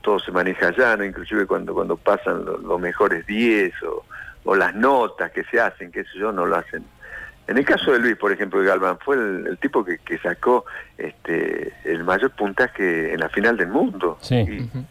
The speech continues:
Speaker 1: y nadie le viene a hacer un reportaje, todos hablan, no sé, de otro, de otros jugadores, todo mediático, así que
Speaker 3: Eh, eh,
Speaker 1: es así, el argentino.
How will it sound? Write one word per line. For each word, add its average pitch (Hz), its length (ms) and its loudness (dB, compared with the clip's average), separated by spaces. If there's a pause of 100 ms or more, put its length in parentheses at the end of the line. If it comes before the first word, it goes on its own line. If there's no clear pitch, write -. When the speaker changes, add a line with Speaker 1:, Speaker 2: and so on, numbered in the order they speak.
Speaker 1:
y 113 100 -4
nadie 135 280 2
le 98 100 2
viene 120 160 0
a 101 40 2
hacer 123 100 -6
un 113 60 -4
reportaje, 107 880 0 (400)
todos 113 200 0
hablan, 104 260 4
no 98 80 -4
sé, 98 240 -2
de 95 120 2
otro, 95 200 -4
de 104 100 2
otros 101 220 0
jugadores, 95 400 2 (220)
todo 156 200 2
mediático, 104 520 2
así - 180 -8
que - 160 -8 (1600)
Speaker 3:
Eh, 156 360 0
eh, 151 60 -4 (140)
Speaker 1:
es 123 180 4
así, 104 300 0 (460)
el 92 160 2
argentino. 90 560 -2